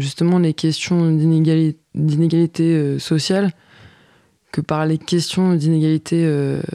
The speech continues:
de, de, de sexe, tu vois, ou d'inégalité, euh, culturelle, en fait. Euh, pour moi, la, la source de tous les maux, euh,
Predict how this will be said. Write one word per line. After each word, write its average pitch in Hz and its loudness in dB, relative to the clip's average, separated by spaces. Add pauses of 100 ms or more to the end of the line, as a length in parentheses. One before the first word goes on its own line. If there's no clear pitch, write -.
(840)
de, 143 -4
de, - -4 (260)
de 143 -4
sexe, 156 -6
tu - -10
vois, 147 -8 (120)
ou 156 -2
d'inégalité, 151 0
euh, 147 -2
culturelle, 151 -4
en 139 -4
fait. - -10 (840)
Euh, 156 2
pour 160 -2
moi, 180 4
la, 160 0
la 156 0
source - -6
de 151 0
tous 170 -4
les 160 2
maux, 170 2
euh, 147 -2